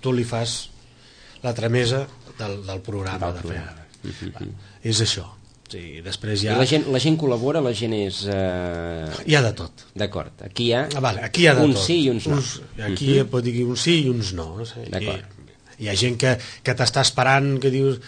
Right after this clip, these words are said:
Speaker 1: que moltes vegades diuen moltes senyores, "És que avui no, aquest any no sé si podré pujar, anar per les cases cobrant", i quan i millor li diu a una altra amiga, diu, "Però és que no, aquest any no sé, pues, pues si no vens tu a cobrar, no, no, no et dono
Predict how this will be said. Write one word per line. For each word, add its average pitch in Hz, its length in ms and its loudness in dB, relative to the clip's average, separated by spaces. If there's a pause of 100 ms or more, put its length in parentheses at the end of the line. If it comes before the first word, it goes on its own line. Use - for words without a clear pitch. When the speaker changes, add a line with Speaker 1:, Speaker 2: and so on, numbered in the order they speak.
(220)
Speaker 1:
que 131 80 -6
moltes 123 340 -2
vegades 127 380 0
diuen 127 220 0 (180)
moltes 113 220 -4
senyores, 135 260 -4
"És - 80 -8
que 190 80 0
avui 185 220 -2
no, 190 80 -2 (260)
aquest 170 240 -4
any 190 160 -2
no 190 160 -2
sé 185 160 -2
si - 160 -6
podré 165 240 -2
pujar, 160 540 0 (500)
anar 151 320 -4
per 151 160 -2
les 143 160 0
cases 160 400 0
cobrant", 175 480 0 (400)
i 135 160 0
quan 139 240 0
i 139 240 0
millor 139 320 4
li 165 80 2
diu 165 80 6
a 160 80 6
una 160 240 8
altra 156 160 4
amiga, 165 320 4
diu, 156 160 2
"Però 185 80 0
és - 80 -4
que 202 80 0
no, 220 80 0
aquest 233 240 2
any 233 80 0
no 220 80 -2
sé, 202 160 2
pues, 170 220 0 (180)
pues 170 160 2
si 196 80 0
no 226 160 2
vens 240 160 2
tu 226 160 2
a 208 80 0
cobrar, 226 480 2
no, 190 300 -2 (320)
no, 202 180 6
no 202 380 6
et 208 80 6
dono 208 180 8